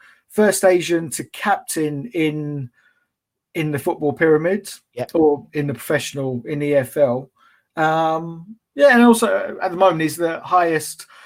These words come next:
Speaker 1: ranking Asian coach. He's, uh, Aldershot
Speaker 2: Really?
Speaker 1: in the National
Speaker 2: Wow.
Speaker 1: League, yeah. So
Speaker 2: That's crazy, though, 'cause it's Aldershot, uh, you know, the National League, you know.
Speaker 1: Yeah.
Speaker 2: Isn't it? It's, that's crazy, isn't it? But yeah, interesting. Oh, very, see, we're all learning something. We're all learning. It's a cathartic process, this,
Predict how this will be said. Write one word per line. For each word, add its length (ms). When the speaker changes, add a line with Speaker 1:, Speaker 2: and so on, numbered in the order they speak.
Speaker 1:
ranking 480
Asian 360
coach. 380
He's, 320
uh, 120
Aldershot 400
Speaker 2:
Really? 220
Speaker 1:
in 80
the 60
National 480
Speaker 2:
Wow. 20
Speaker 1:
League, 180
yeah. 220
So 180
Speaker 2:
That's 140
crazy, 360
though, 140
'cause 100
it's 120
Aldershot, 600
uh, 100
you 160
know, 420
the 180
National 400
League, 240
you 100
know. 240
Speaker 1:
Yeah. 300
Speaker 2:
Isn't 100
it? 140
It's, 180
that's 140
crazy, 380
isn't 180
it? 120
But 100
yeah, 180
interesting. 580
Oh, 240
very, 260
see, 220
we're 140
all 140
learning 300
something. 360
We're 160
all 100
learning. 320
It's 120
a 40
cathartic 680
process, 500
this, 240